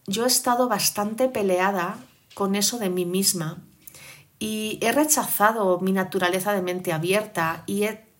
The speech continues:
de verdad, he trabajado mucho para cambiarlo, obviamente sin éxito, claro. Em, sin embargo, ahora estoy viendo el superpoder que tiene toda esta apertura y le estoy sacando partido en realidad, ¿no? Me he dado cuenta, he,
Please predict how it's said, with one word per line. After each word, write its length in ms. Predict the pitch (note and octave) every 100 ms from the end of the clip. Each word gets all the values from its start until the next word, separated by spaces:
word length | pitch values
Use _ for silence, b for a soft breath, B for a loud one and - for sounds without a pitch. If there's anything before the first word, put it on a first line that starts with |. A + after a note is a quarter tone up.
| _
de 160 | F3+ F#3+
verdad, 340 | F#3+ F#3+ A3+
he 40 | G#3
trabajado 500 | A3+ A#3 - A#3+ A3+
mucho 360 | G#3+ G#3+ A3+
para 200 | G#3 F#3
cambiarlo, 460 | E3+ E3 F3+ F3+ E3
obviamente 480 | F3 F3 F3+ F#3 G3+
sin 200 | F3 E3
éxito, 360 | D#3+ D#3 D3
claro. 280 | D3+ C#3+ D3 B B B B B B -
Em, 580 | G#3 G#3 G#3 G#3 G#3 G#3 - _ _ _ - _ _ _ - - -
sin 240 | - G#3+
embargo, 640 | G3+ G3+ B3+ A3 C4+ E4 B B B B B
ahora 160 | A3 B3+
estoy 240 | B3+ B3+
viendo 300 | A#3+ A#3 A#3+
el 140 | G#3+ G#3
superpoder 680 | - A3+ C4 B3+ A#3+ A3+
que 100 | G#3+
tiene 260 | G#3 G#3 A3
toda 160 | G3
esta 180 | G3 -
apertura 540 | G#3+ B3+ G3 F3 G3 B B B -
y 240 | A3+ A3+ A#3
le 100 | G#3+
estoy 180 | G3+ B3+
sacando 400 | C#4+ C4 B3+ C4
partido 400 | F3+ D#3+ B3+ C#4+
en 60 |
realidad, 440 | G3+ F3+ F3 E3 E3+
¿no? 140 | A3
Me 100 | B3
he 40 | A3
dado 200 | D4 D4+
cuenta, 580 | B3+ D#4 D#4 A#3 E4 -
he, 240 | A3+ -